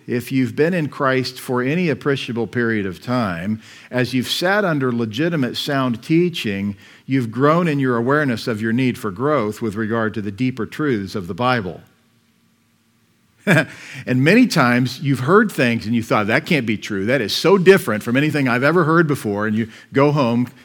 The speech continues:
as a good Berean and you think, "How did I miss this?" For me, it was Acts nine. Many years, sweeping it under the rug. How in the world could Paul become a Christian if he wasn't choosing Jesus?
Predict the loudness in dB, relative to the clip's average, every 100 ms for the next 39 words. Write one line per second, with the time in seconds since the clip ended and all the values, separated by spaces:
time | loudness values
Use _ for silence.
0 | -6 -4 -2 0 -2 0 2 4 4 2
1 | -2 -4 -4 0 0 -2 -2 -4 -6 _
2 | _ -20 _ _ _ _ _ _ _ -4
3 | -2 0 0 -2 -4 -6 -6 -16 -18 -20
4 | -8 -2 2 2 2 0 2 2 0 0
5 | 2 2 -2 -8 -20 _ _ _ _ _
6 | _ _ _ _ _ -4 0 2 2 2
7 | 2 -2 -10 -16 _ _ _ -16 -2 2
8 | 2 2 0 2 0 0 0 0 0 0
9 | -6 -16 -20 _ _ _ 0 2 2 2
10 | 0 2 2 0 -4 -8 -2 0 0 -2
11 | -2 -2 -4 -4 0 2 2 -2 -4 -4
12 | -4 -2 -2 -2 -8 -4 -2 0 0 -2
13 | 0 -2 -4 -12 -18